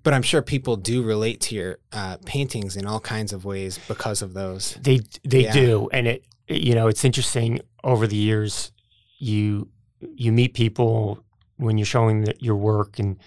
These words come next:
Speaker 2: there's something about that number or whatever that strikes them. Uh, you know, it's a lucky number, or it's, again, it's some, you know, it happens to be the, the date that, you know, their child was born, or it's their,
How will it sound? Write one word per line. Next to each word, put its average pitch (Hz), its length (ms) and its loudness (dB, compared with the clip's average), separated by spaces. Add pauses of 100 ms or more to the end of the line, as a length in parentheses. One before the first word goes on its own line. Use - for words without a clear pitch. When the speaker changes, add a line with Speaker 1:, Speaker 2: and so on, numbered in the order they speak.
(560)
Speaker 2:
there's 110 260 2
something 113 640 0
about 110 380 -2
that 104 220 -2
number 110 300 2
or 104 140 0
whatever 104 300 -2
that 98 200 -4
strikes 110 420 0
them. 98 320 -4 (500)
Uh, - 60 -16
you 110 180 -6
know, 107 200 -2
it's 101 120 -8
a 113 60 -8
lucky 110 300 -4
number, 113 480 2
or 107 260 -2
it's, - 220 -4 (420)
again, 107 300 0
it's 104 140 -2
some, 110 440 0
you 117 160 -2
know, 101 200 0 (120)
it 110 120 -4
happens 113 360 -2
to 104 60 -6
be 107 200 0
the, 101 180 -2 (280)
the 107 120 0
date 110 480 0
that, 101 160 -4 (600)
you 107 180 2
know, 107 80 2
their 101 120 -2
child 104 400 0
was 104 120 0
born, 110 480 2
or 98 120 -2
it's - 180 -12
their, 104 180 -2